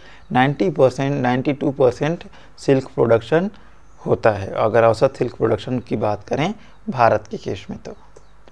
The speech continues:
नेक्स्ट हम लोग देखते हैं टसर सिल्क वर्म। टसर सिल्क वर्म कैसा दिखता है उसको, ठीक है। Tussar silk is generated by silk worm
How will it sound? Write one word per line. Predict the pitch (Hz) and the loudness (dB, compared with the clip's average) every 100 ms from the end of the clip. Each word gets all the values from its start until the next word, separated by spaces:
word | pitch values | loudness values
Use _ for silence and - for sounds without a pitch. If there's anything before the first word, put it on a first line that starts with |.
| - - - - - - - - - - - - - - - | -20 -20 -20 -20 -20 -20 -20 -20 -20 -20 -20 -20 -20 -8 -2
नेक्स्ट | 139 143 - | -2 0 0
हम | 147 | 2
लोग | 147 | 4
देखते | 135 135 | 2 0
हैं | 156 - | -4 4
टसर | 120 - 139 | 4 6 4
सिल्क | - 120 - | 2 -4 -4
वर्म। | 120 104 117 - | -8 -6 -10 -4
टसर | 117 131 | -2 -2
सिल्क | 131 143 120 127 | -2 -2 -4 -2
वर्म | 120 117 | -2 -2
कैसा | 123 113 | -6 -4
दिखता | 120 110 - | -6 -4 -4
है | 110 107 | -4 -2
उसको, | 117 - - - - - - - - | -6 -8 -14 -16 -20 -20 -20 -20 -12
ठीक | 226 | -10
है। | 180 - - - - - - - - - - - - - - | -10 -20 -20 -20 -20 -20 -20 -20 -20 -20 -20 -20 -20 -14 4
Tussar | 131 - 165 | 4 6 -2
silk | - 143 139 | 2 0 2
is | - 113 110 | 0 2 2
generated | 117 117 147 131 | 2 2 0 0
by | 117 110 104 | 0 0 0
silk | 143 143 | -2 0
worm | 117 113 107 | 0 0 0